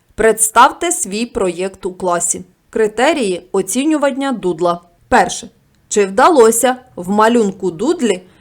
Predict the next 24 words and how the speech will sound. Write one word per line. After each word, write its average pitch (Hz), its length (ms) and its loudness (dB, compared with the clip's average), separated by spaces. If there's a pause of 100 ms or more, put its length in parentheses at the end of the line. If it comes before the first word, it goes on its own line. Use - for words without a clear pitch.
(120)
відобразити 254 800 2
характер 185 580 -2
діяльності 220 800 -2 (120)
історика, 226 720 2 (200)
історикині? 196 880 0 (360)
Друге. 202 500 2 (560)
Чи 415 160 4
можна 214 380 2
розпізнати 190 680 -4
за 175 180 -4
змістом 185 520 -6
дудла 240 500 -2 (160)
постать 233 540 2
історика, 269 680 0 (180)
історикині? 180 880 -2 (280)
Третє. 202 440 0 (200)
Чи 233 220 6
є 208 320 4
дудл 208 520 -2
привабливим 190 800 0 (280)
з - 240 0
естетичної 196 800 0
точки 196 480 -4
зору? 226 400 0